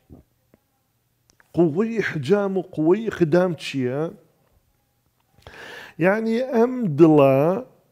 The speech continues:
ئەبێت ئێمە زەبتی بکەین، ڕێکی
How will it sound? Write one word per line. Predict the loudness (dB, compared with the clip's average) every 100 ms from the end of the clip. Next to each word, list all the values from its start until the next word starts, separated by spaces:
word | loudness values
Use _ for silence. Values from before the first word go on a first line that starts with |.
| _ _ _ -2
ئەبێت | 2 2 0 -4 -6 0
ئێمە | 0 2 -2 -2
زەبتی | -4 -4 -10 -12
بکەین، | -12 -10 -8 -8 -10 -16 _ _ _ _ _ _ _ _ _ _ -20 -14 0
ڕێکی | 6 6 6 -2